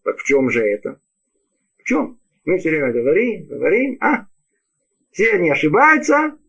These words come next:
а где же истина? Где та истина, о которой Люцата говорит? Хм. Она, как всегда, у нас где находится? Перед носом.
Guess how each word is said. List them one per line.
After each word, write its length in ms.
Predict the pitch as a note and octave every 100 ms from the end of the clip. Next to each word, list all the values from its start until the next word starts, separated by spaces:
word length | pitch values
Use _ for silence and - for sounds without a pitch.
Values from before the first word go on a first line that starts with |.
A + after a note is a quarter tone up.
| -
а 160 | A#2+
где 200 | B2 D3
же 180 | C3+ A#2+
истина? 480 | G#2 - B2 C#3+ - -
Где 240 | F#3+ D4+
та 160 | D4 C4
истина, 400 | B3+ A#3+ A3+ A3+
о 40 |
которой 400 | A3 G#3+ G#3+ G3
Люцата 380 | F#3 F#3 F3 F3
говорит? 540 | E3 D#3 D#3 D3 D3 -
Хм. 460 | D3 C3 - - _ _ -
Она, 260 | D#3+ G3+
как 160 | G3 -
всегда, 340 | E3 E3 F3+
у 40 | F3
нас 260 | E3+ D3+
где 140 | C#3+ E3+
находится? 600 | D#3+ F3 E3+ E3 F3+ D#3
Перед 340 | F3+ F#3 G#3
носом. 480 | A#2+ A2 - G#2+